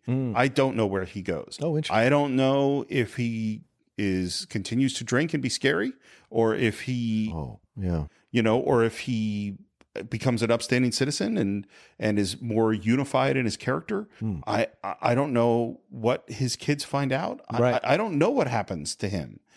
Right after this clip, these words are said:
Speaker 2: you know, uh, and, and maybe it's 'cause the ending to me is so powerful
Speaker 1: Mm-hmm.
Speaker 2: in its ambiguity. And it's really funny. One of the big differences with this and Taxi Driver is that Taxi Driver has a whole other thing that happens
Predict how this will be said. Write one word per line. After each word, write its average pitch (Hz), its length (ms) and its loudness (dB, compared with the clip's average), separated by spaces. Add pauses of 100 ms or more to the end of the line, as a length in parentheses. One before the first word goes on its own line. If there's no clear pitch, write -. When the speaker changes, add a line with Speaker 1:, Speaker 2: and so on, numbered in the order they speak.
(240)
Speaker 2:
you 107 120 2
know, 92 360 0 (100)
uh, 113 180 -2
and, 123 200 0
and 139 160 4
maybe 185 240 2
it's 156 120 -4
'cause 127 200 0
the - 160 -2
ending 135 300 2
to 110 80 -6
me 110 120 0
is 95 100 0
so 90 280 -2 (200)
powerful 90 760 -2
Speaker 1:
Mm-hmm. 131 120 2
Speaker 2:
in 117 140 4
its - 100 -2
ambiguity. 101 760 -2 (380)
And 151 80 4
it's 156 100 0
really 226 160 2
funny. 156 220 4
One 117 160 4
of 123 60 2
the 113 40 4
big 110 200 0
differences 165 420 0
with 101 120 -6
this 95 180 -4
and 90 80 -10
Taxi 98 280 -2
Driver 95 440 -6 (260)
is 104 120 -2
that 110 100 -2
Taxi 123 280 0
Driver 104 300 2
has 101 160 2
a 92 60 -2
whole 123 280 2
other 120 140 2
thing 165 360 2
that 110 100 2
happens 110 340 0